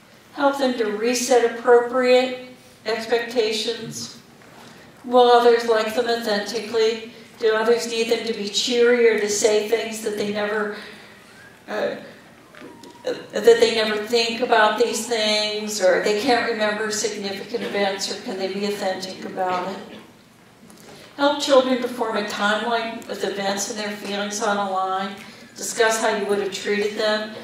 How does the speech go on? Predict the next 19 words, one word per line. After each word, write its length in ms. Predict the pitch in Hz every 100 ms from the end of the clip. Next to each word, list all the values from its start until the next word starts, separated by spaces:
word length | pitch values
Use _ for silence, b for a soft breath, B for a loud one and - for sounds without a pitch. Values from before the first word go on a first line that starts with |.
| -
how 140 | 233 202
their 160 | 196
feelings 540 | 190 - 202 202 208 233
are 120 | 208
connected 580 | - 190 196 196 196 208
to 200 | 190 190
events. 720 | 185 190 196 202 - - - - - - - - B B B B B - _ _ - - _ - -
Draw 340 | 240 226 208 208
a 40 |
picture 340 | 277 262 254 226
of 80 |
the 80 | 208
life 400 | 196 233 233 226
you 100 | 185
wish 300 | 208 220 -
you 80 | 233
had, 460 | 202 220 220 214 202
mourn 320 | 208 220 240
it 140 | 247